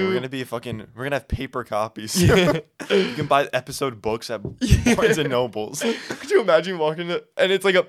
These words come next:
Speaker 2: already, like, a, um, like, a preloaded M P three player with O three F M.
Speaker 1: <laughs> Or you open up, like, it says episode eighteen, you open
Speaker 2: Yeah.
Speaker 1: up the book, "Welcome back, boys
Speaker 2: Yeah.
Speaker 1: and girls, cats and girls," and you can read through the book.
Speaker 2: Yo.
Speaker 1: That should be a cool idea.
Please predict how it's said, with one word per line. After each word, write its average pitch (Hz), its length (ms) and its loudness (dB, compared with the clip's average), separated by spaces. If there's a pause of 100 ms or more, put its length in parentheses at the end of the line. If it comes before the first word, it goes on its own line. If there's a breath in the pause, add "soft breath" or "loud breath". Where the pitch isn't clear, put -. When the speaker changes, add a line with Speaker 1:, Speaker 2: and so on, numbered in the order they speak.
Speaker 2:
already, 156 400 2
like, 143 200 -2
a, 139 60 0
um, 120 500 0 (240)
like, 151 120 -4
a 135 240 0
preloaded 151 840 -4
M 151 160 0
P 170 140 -4
three 143 220 -6
player 147 240 0
with 170 180 2
O 175 100 4
three 170 240 0
F 151 140 -4
M. 127 300 -4 (140)
Speaker 1:
<laughs> - 160 -16
Or 131 60 -4
you 143 160 0
open 147 240 -2
up, 123 180 -4
like, 120 220 -6 (200)
it 123 120 -8
says 123 420 -2
episode 127 380 -8
eighteen, 117 460 -8
you 113 160 -12
open 110 220 -4
Speaker 2:
Yeah. 185 40 -2
Speaker 1:
up - 60 -8
the 117 80 -6
book, 104 280 -8 (260 loud breath)
"Welcome 127 260 -6
back, 117 240 -2
boys 262 220 6
Speaker 2:
Yeah. 247 80 4
Speaker 1:
and 247 120 4
girls, 156 220 4
cats 131 240 4
and - 20 -8
girls," 120 160 -4
and 135 80 -10
you 139 60 -8
can 143 200 -8
read 143 320 -4
through 151 220 -2
the 160 80 0
book. 120 420 -2
Speaker 2:
Yo. 196 340 2
Speaker 1:
That 190 100 6
should 185 140 0
be - 80 6
a - 40 4
cool 156 220 2
idea. 117 480 0